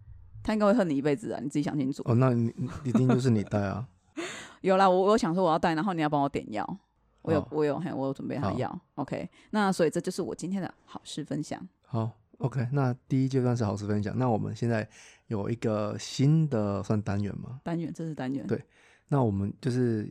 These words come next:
Speaker 2: 有想说，好像很多 Podcast 节目他们都会做一些好笑的新闻分享。
Speaker 1: 对。
Speaker 2: 那因为以-，就我自己在听的 Podcast 频道里面啊，就是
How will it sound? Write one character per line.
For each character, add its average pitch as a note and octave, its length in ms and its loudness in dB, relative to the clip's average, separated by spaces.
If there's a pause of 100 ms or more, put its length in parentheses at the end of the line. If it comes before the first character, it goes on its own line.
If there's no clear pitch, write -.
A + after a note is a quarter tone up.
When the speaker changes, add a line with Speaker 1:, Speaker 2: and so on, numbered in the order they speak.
Speaker 2:
有 B2 100 0
想 G#2+ 180 0
说， A2 340 0 (720)
好 G#2+ 140 0
像 C3+ 400 0 (320)
很 G2+ 180 -2
多 B2 160 2
Podcast A#2 440 -2
节 G2+ 200 -4
目 G#2 220 0
他 A2 80 2
们 G#2 180 2
都 G2 160 0
会 G2 140 2
做 G2 320 -2
一 G2 40 -2
些 G2 380 -4 (500)
好 F#2 220 -2
笑 G#2+ 240 0
的 G2+ 80 -2
新 G2+ 280 -2
闻 F#2+ 120 -2
分 F#2 240 -4
享。 - 220 -6 (160)
Speaker 1:
对。 C#3 300 -6 (100)
Speaker 2:
那 C#3 140 2
因 C#3+ 100 6
为 C#3 300 4 (420)
以-， A#2+ 140 -4 (400)
就 D#3 180 6
我 A2 180 2
自 B2+ 120 -4
己 A#2+ 140 -2
在 A#2+ 120 0
听 A2 220 0
的 G#2 100 0
Podcast G2+ 320 -4
频 G2 160 -6
道 F#2+ 140 0
里 F#2+ 160 -4
面 F#2+ 180 -2
啊， - 260 -8
就 - 80 -6
是 G#2 220 -8